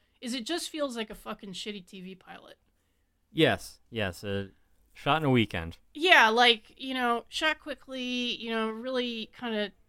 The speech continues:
Speaker 1: <sighs> T V ass lighting, um, really stodgy kinda T V staging, like, nothing,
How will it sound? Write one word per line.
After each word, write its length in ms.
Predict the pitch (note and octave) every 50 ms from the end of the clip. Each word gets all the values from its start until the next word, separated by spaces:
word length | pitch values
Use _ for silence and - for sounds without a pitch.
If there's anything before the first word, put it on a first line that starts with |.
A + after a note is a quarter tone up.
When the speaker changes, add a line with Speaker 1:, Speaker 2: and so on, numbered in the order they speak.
| _ _ _ - - - -
Speaker 1:
<sighs> 480 | - - - - - - - _ A3
T 240 | - - - D4 C4+
V 240 | A3+ B3 B3+ A#3+ A#3
ass 300 | A#3 A3+ A#3 A3 - -
lighting, 680 | G#3 G3 G3 G#3+ A3 A3 A3 G#3+ G#3+ A3 A3 A3+ A3 - _ _ _ _ _ _ _ _ -
um, 540 | G#3+ G#3 G#3 G#3 G#3 G#3+ G#3 G#3 G#3 G#3+ - _ _ _
really 300 | - B3 A#3+ A#3+ A#3 A#3
stodgy 800 | A3 - - - G#3+ G3+ G#3+ G#3+ G3+ G#3+ G#3+ G#3 G3+ G3+ G3 G3 _ _ _ _ _ _ _ _ -
kinda 220 | - A3+ A3 G3+
T 280 | F#3 - - - A3 G#3
V 120 | G3+ G3+ G3
staging, 760 | F3+ - - - F3+ E3 F3+ G3 F#3 G#3 G#3 G#3 G#3 G#3 G3+
like, 240 | G3+ G3+ G3 F#3+ -
nothing, 760 | A3+ B3 B3 - C#4+ C4+ B3+ A3+ A3 G#3+ G3+ G#3 G#3 G#3+ A3+